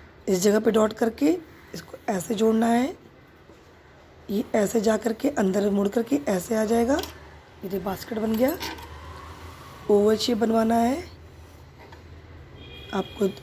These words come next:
standing line दो खींचनी है, इसको हल्का curve से pack करना है, इस जगह दो line dot लगा करके। ये हैंडल हो गई चाय की। Oval shape से box, डब्बे, घर के कटोरी,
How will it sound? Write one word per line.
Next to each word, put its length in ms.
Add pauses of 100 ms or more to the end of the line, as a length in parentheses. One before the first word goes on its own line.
standing 400
line 140
दो 120
खींचनी 520
है, 140 (720)
इसको 200
हल्का 260
curve 500
से 200
pack 280
करना 340
है, 220 (1160)
इस 120
जगह 260
दो 180
line 300
dot 240
लगा 180
करके। 360 (640)
ये 100
हैंडल 320
हो 60
गई 160
चाय 260
की। 240 (960)
Oval 260
shape 220
से 220
box, 680
डब्बे, 760 (760)
घर 180
के 200
कटोरी, 880